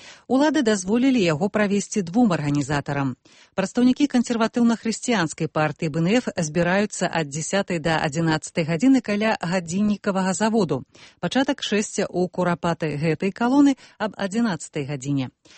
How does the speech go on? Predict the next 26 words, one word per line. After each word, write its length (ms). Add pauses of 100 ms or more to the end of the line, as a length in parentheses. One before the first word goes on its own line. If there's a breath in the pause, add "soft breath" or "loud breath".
(160 loud breath)
А 240
партыя 400
Б 160
Н 160
Ф 160
збірае 480
сваіх 320
прыхільнікаў 640
каля 320
ўсходніх 640
могілак. 300 (560 soft breath)
Мяркуецца, 480
што 320
шэсце 400
пачнецца 560
аб 320 (160 soft breath)
дванаццатай 720
трыццаць. 560 (480 soft breath)
Шлях 320
абедзвюх 400
калёнаў 480
праходзіць 480
пра, 400
па 160
праспекце 560
Незалежнасці. 880